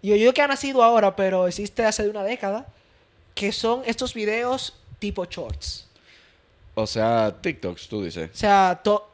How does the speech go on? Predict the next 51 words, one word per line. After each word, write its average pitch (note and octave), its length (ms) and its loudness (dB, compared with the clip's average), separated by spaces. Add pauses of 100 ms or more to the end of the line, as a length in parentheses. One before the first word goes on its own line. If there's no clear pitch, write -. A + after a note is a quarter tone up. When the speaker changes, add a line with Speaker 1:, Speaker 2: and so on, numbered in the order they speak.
(120)
Speaker 1:
o G3+ 60 -8
sea, G3 280 0
ahora G3 280 0
está C4 140 0
en B3+ 80 0
YouTube C4+ 320 0
también, A#3+ 420 0
Speaker 2:
Ah, G3+ 140 6
ok, G#3 60 2
Speaker 1:
está G#3+ 200 6
en G#3+ 80 4
Speaker 2:
tú, A3+ 60 4
Speaker 1:
Instagram. B3 500 0
Speaker 2:
ok, D3+ 140 2 (100)
tú C#3+ 100 2
quieres D#3 240 4
decir F3+ 60 -2
Speaker 1:
O - 20 0
sea, A3 100 6
Speaker 2:
como E3 80 2
que F3 100 2
Speaker 1:
ti-, - 100 -8
Speaker 2:
el D3 140 2
Speaker 1:
o A3 40 4
sea, A#3+ 120 6
Speaker 2:
formato D#3 340 2
corto. G#2 460 2 (100)
Speaker 1:
exacto, G#3 480 4
eso A3 120 2
está D4 120 2
generalizado. G#3+ 920 -6
Desde A3 180 2
Speaker 2:
Ajá. G#3 320 4
Speaker 1:
Vines. D#3+ 340 -12 (180)
Speaker 2:
Ajá. A2+ 200 -4
Speaker 1:
¿Te - 40 2
acuerdas A#3+ 300 2
que A3 80 -4
había G#3 140 0
esa A#3+ 140 0
famosa A#3+ 200 2
Speaker 2:
Sí, C#3 220 4
yo C3 60 4
me C3 60 -2
acuerdo C3+ 200 4
que, C3+ 220 4
que C3+ 120 -2
estaba B2+ 260 4
Vine D3+ 560 0
y C3 360 -4
luego C3+ 460 -2